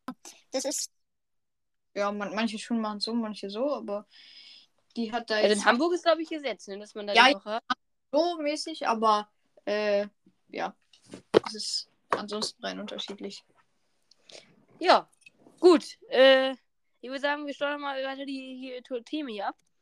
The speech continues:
Speaker 2: Ich puste mal ganz kurz den Staub von meinem Handy runter. Ja, apropos Handy, wenn ich den Staub hier von meinem Handy, dann können wir direkt eigentlich mit Handy auch weitermachen. Und zwar, ähm, fängt mein Handy tatsächlich auch jetzt langsam an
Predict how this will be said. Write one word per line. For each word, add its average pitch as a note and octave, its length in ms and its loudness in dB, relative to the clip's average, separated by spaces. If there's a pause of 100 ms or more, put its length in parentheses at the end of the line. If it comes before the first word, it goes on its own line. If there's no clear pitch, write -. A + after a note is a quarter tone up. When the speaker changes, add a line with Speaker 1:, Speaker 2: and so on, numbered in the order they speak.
(260)
Speaker 2:
Ich - 240 -20
puste A3+ 260 -14
mal A3 120 -10
ganz A3 120 -16
kurz A3 120 -20
den G3+ 120 -12
Staub - 220 -4
von F3 120 -8
meinem F3 100 -10
Handy F3+ 240 -8
runter. F3+ 320 -4 (500)
Ja, A#3+ 200 8
apropos C4 420 -4
Handy, C4+ 380 -2 (160)
wenn A#3+ 120 -4
ich A#3+ 80 -4
den A#3 100 -14
Staub B3+ 280 -6
hier B3 180 -6
von A#3+ 140 -12
meinem A3+ 140 -10
Handy, C4 220 -12 (240)
dann A#3+ 140 -8
können C4+ 180 -6
wir C4+ 80 -6
direkt B3+ 280 -6
eigentlich B3+ 240 -6
mit B3 200 -14
Handy C4 240 -8
auch G#3+ 140 -2
weitermachen. A3+ 540 -6 (360)
Und F4+ 200 2
zwar, G3+ 420 0 (1500)
ähm, B3+ 600 -6 (840)
fängt D#4 300 -2
mein C#4+ 140 -8
Handy C4+ 240 -6
tatsächlich C4+ 340 -10
auch C#4 140 -6
jetzt C#4+ 180 -12
langsam A#3+ 300 -12
an A3+ 240 -12